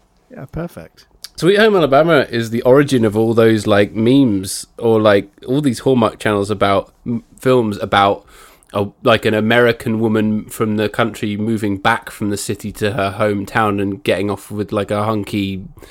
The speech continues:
Speaker 2: woodsman. That's, this is the original, this is where that originates, I think.
Speaker 1: It's the, the, the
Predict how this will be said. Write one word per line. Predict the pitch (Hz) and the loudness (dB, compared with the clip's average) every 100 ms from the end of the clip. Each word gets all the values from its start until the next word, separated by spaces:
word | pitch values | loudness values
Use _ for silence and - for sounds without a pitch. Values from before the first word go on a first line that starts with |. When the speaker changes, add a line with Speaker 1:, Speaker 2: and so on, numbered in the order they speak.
| _ - | _ -4
Speaker 2:
woodsman. | 113 113 95 90 92 _ _ - | -4 -2 -6 -6 -10 _ _ 0
That's, | 147 - - | 0 0 -6
this | 151 135 156 160 | -10 -4 -4 -2
is | 147 | -2
the | 139 135 | 2 4
original, | 127 147 131 104 | 4 2 0 -2
this | 120 | -4
is | 139 | -2
where | 135 | 0
that | 123 120 | 2 0
originates, | 107 120 110 95 95 - - - | 0 -2 -6 -10 -12 -18 -20 -12
I | - | -12
think. | - 135 - | -4 -2 -2
Speaker 1:
It's | - - | -6 -14
the, | 107 95 90 90 _ - | -16 -20 -20 -20 _ -20
the, | 98 | -18
the | 104 107 | -18 -18